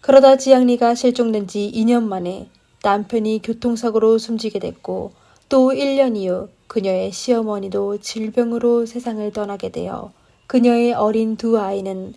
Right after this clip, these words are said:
할 수 없이 남편의 남동생의 집에서 지내게 되었습니다. 사건을 담당한 경찰은 고아된 아이들을 보며 그들의 어머니를 찾아주지 못하여 죄책감을 느끼게 되었습니다.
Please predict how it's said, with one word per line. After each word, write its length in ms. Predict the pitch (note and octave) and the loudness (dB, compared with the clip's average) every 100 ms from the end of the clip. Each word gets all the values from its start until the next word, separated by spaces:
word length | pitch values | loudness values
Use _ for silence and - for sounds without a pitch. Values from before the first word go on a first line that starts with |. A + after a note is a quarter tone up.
| _ | _
할 220 | - A3+ | -6 -6
수 220 | A3+ G#3+ | -4 -8
없이 480 | F#3+ - G3+ G3 G#3 | -6 -10 -8 -8 -10
남편의 500 | G#3+ G#3+ A3 B3 A#3+ | -8 -6 -4 -2 0
남동생의 600 | A#3 G#3 G#3+ G#3+ G3+ G3 F#3+ | -2 -4 -6 -8 -8 -10 -10
집에서 580 | G3 F#3 F#3 G3 G3 | -10 -12 -10 -10 -10
지내게 440 | G3+ - G#3 G3+ G#3+ | -12 -12 -10 -6 -4
되었습니다. 720 | G#3+ G#3 - G3+ F#3 - - _ _ _ | -4 -8 -14 -18 -18 -20 -20 _ _ _
사건을 500 | - C4 C#4 C#4 C#4 | -2 2 4 4 2
담당한 500 | C4 B3 B3 B3 B3 | 2 2 2 2 0
경찰은 680 | B3 A3 A3 A3 G#3+ G#3+ A3 | 0 -2 0 0 0 -4 -4
고아된 500 | - G#3 G3+ G#3 G#3 | 2 2 2 -2 -2
아이들을 540 | G3 G#3 A3+ B3 A#3+ | -2 0 2 4 4
보며 440 | A#3 F#3+ F#3 F3 - _ _ _ | 2 -4 -6 -8 -12 _ _ _
그들의 360 | - B3 A3 G#3+ | -2 4 4 4
어머니를 640 | - A3 G#3+ A#3 A#3 A#3+ | 2 0 0 0 2 2
찾아주지 560 | A#3 A#3 A3 G#3+ G#3+ G#3+ | 2 -2 -2 -4 -2 -2
못하여 580 | G3 F#3+ G3+ F#3 F#3+ G#3 _ | -4 -8 -8 -6 -6 -8 _
죄책감을 720 | - G#3+ A3+ A3 G3 G3 G3 | -4 -4 -4 -6 -6 -4 -4
느끼게 380 | G#3 A3 A3+ A3+ | -4 -4 -2 0
되었습니다. 800 | A3+ A3 - F#3 F3+ F#3 G3 | 0 -4 -6 -12 -12 -14 -16